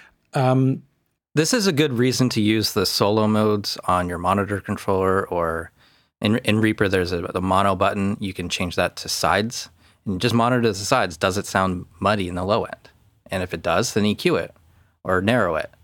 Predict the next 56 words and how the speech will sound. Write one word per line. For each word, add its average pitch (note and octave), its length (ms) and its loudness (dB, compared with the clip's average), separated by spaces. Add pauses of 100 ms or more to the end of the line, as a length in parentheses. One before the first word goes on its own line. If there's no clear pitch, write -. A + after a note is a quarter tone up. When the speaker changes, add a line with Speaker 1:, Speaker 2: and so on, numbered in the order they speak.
(320)
Speaker 2:
And F2+ 140 -4
if F2 160 -6
not, E2+ 280 -2
then F2+ 400 -2 (380)
leave F#2+ 120 -2
it G2 60 -4
alone. A2+ 320 -2 (720)
Speaker 1:
Yeah, G3+ 280 2
the F3 100 2
other C4 120 2
thing A3 140 2
you F3 80 0
can D3 100 0
get D#3+ 140 0
is D3 80 0
unbalanced. B2 680 -2 (100)
Speaker 2:
If A2 160 -4
there's A2 160 -2
more A#2+ 160 2
low G#2+ 220 2
end F#2 180 -2
on F2+ 160 -6
one F#2 180 -4
side. E2 420 -4 (420)
Speaker 1:
Yeah, D3+ 180 2
exactly. C3 400 0
I C3 80 0
was, C#3+ 160 0
I D#3+ 80 0
was E3+ 100 2
thinking E3 180 2
of C#3+ 60 2
a C3 40 -2
pair C#3 180 0
of B2+ 80 0
drum C3+ 240 2
overheads, G#2 600 -4 (300)
right, A#2+ 220 -2
where A#2+ 340 0 (840)
Speaker 2:
But - 80 2
Speaker 1:
they're A2+ 80 4
Speaker 2:
that's B2+ 100 -2
Speaker 1:
not F2+ 140 -2
Speaker 2:
not - 0 -
mastering. F2 500 -2 (500)
<laughs> - 1700 -16
Speaker 1:
I G3+ 120 2
know, A#3 120 2
but C#3+ 160 2
it E3+ 260 2
is G3+ 180 4
if C#3+ 180 2
they, - 140 4
<laughs> - 400 -2
if C#3+ 120 0
they, - 100 -2